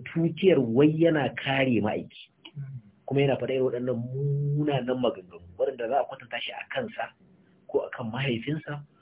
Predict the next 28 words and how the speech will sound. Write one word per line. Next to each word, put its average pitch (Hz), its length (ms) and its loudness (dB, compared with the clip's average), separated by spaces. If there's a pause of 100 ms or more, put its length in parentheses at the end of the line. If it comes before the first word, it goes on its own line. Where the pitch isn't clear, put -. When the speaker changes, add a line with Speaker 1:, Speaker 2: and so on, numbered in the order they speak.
(180)
Speaker 1:
ko 156 100 2
a 123 100 2
kan 123 180 -2
duk 127 120 0
wani 147 140 4
wanda 135 160 0
yake 131 220 -4
girmamawa. 139 640 2 (500)
Da 113 160 4
za 151 160 6
a - 40 0
ɗauki 123 260 -2
shehin 175 480 2
ɗariƙarsu 117 640 -2 (1040)
a 113 80 -6
ce 113 320 -2 (180)
a 117 140 -2
kwatanta 131 480 -4
shi 131 120 -4
da 113 60 -2
irin 139 300 -2
waɗannan 113 480 -2
maganganun 104 580 -2
da 104 80 0
surar 123 240 -6
da 101 80 -4
ya 104 60 -2
kwatanta, 98 460 -8